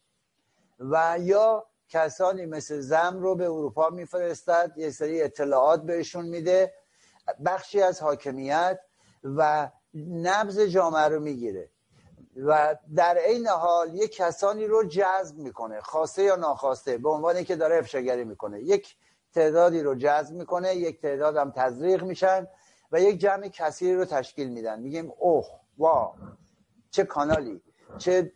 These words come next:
سر و صدایی کرده، چه افشاگری هایی می‌کنه. یه سری ها رو در حقیقت به شکل خیلی راحت و عوام فریبانه جذب خودش می‌کنه و خب طبیعتاً فالوورهای بالایی هم دارن. اون وقت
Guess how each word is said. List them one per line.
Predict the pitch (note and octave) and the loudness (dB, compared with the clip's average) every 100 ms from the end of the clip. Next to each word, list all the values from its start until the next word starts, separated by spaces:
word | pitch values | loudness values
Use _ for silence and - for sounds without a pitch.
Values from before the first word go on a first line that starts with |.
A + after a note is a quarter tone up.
| _ | _
سر | - D3+ C#3+ | -2 0 0
و | C#3 | -2
صدایی | C#3+ C#3+ E3 C#3 | -4 0 2 0
کرده، | A2 A2 G2+ G2+ G2 | -2 -4 -4 -8 -4
چه | G3 F3+ | -2 -2
افشاگری | - D#3+ C#3 C#3 B2+ | 0 -2 2 2 2
هایی | B2+ C#3+ | 0 0
می‌کنه. | A#2 G2 - F2+ - _ _ - | -2 -8 -12 -14 -16 _ _ -2
یه | B3 | -2
سری | - G#3+ G3+ | 4 4 6
ها | G3+ G#3+ | 6 4
رو | A3+ A3+ G#3+ _ _ _ _ C#3+ | 4 2 0 _ _ _ _ -2
در | D#3+ D#3+ | 0 2
حقیقت | D#3+ E3 E3 G3 G3 | 0 0 0 0 0
به | F3+ | -4
شکل | F3+ F#3+ F#3+ | -6 -6 -6
خیلی | G3 - A3 A3+ G#3+ | -8 -2 0 2 2
راحت | F3+ F3 D3+ E3+ E3 | 2 2 2 0 -2
و | D#3+ | -2
عوام | D3+ D3 D3+ D3 | -2 0 -2 -2
فریبانه | D#3+ D#3 D#3 D3 D3+ E3 F#3+ | -4 -2 -4 -4 -4 -4 -6
جذب | E3+ F3+ F3 F3+ | 0 0 0 -6
خودش | - F#3+ F3 - | -4 -4 -4 -8
می‌کنه | C#3+ B2+ C3 C3 | -10 -6 -4 -4
و | B2 C#3+ | 2 2
خب | C#3 F3 D#3+ | 2 -2 -2
طبیعتاً | D#3 D3 D3 C#3+ E3 E3 | -2 0 0 0 -2 2
فالوورهای | D#3 D3 C3+ C#3+ D3+ | 0 2 0 0 2
بالایی | C#3+ C3 C3+ C#3 | 2 2 2 0
هم | B2+ | 0
دارن. | A2+ G2+ D#2+ _ - - _ _ _ _ _ _ _ _ _ _ _ _ _ _ _ _ | 0 0 -4 _ -20 -20 _ _ _ _ _ _ _ _ _ _ _ _ _ _ _ _
اون | G3 G#3 | -2 2
وقت | A3+ B3+ - | 4 4 0